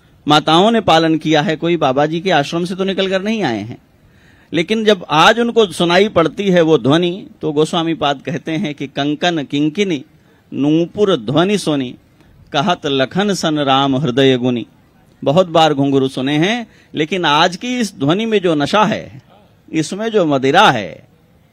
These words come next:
"मानहु मदन दुंदुभि दीन्ही।" और पहली बार ऐसा होता है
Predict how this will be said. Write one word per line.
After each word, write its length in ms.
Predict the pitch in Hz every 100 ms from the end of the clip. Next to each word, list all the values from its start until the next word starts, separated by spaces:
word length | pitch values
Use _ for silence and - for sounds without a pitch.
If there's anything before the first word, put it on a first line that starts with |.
| _ _ _ _ -
"मानहु 460 | 139 147 170 190 170
मदन 340 | 135 156 220
दुंदुभि 480 | 156 151 135 143 123
दीन्ही।" 400 | 107 101 101 - _ _ _ - - 170 _ - -
और 260 | 170 190
पहली 400 | 151 175 170 233
बार 260 | 240 180 165
ऐसा 220 | 156 160
होता 380 | 147 139 135 127
है 300 | 123 107